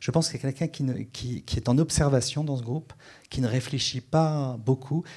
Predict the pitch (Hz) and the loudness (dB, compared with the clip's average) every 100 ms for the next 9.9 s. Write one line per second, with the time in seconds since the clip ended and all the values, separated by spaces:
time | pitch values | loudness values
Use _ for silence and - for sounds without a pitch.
0 | - 127 - - 160 - - - 170 156 | -6 -4 -4 0 -2 -2 -2 2 4 4
1 | 131 - - 135 147 131 147 123 - - | 4 0 0 4 6 6 4 4 0 2
2 | 165 147 135 127 - 143 135 131 127 127 | 0 0 -4 -4 0 2 4 2 -2 -6
3 | 123 120 - - 98 - - _ 107 - | -10 -12 -14 -18 -18 -20 -20 _ -12 0
4 | 127 107 - 160 160 139 123 131 135 135 | 2 2 0 2 2 2 0 0 -2 0
5 | 151 156 135 120 113 113 - 127 165 - | 0 2 0 -2 -4 -8 -6 -6 -6 -10
6 | - _ _ _ - 117 - 110 107 107 | -20 _ _ _ -8 -4 0 0 0 -2
7 | 120 107 101 - - - 113 - 123 139 | -4 -6 -10 -16 -14 -10 -6 -2 0 2
8 | 151 131 - 120 120 123 139 123 113 123 | 0 -2 -4 -4 -2 0 0 0 -4 -4
9 | 117 113 135 139 113 - 117 127 | -4 -2 -2 -2 -4 -6 -10 -12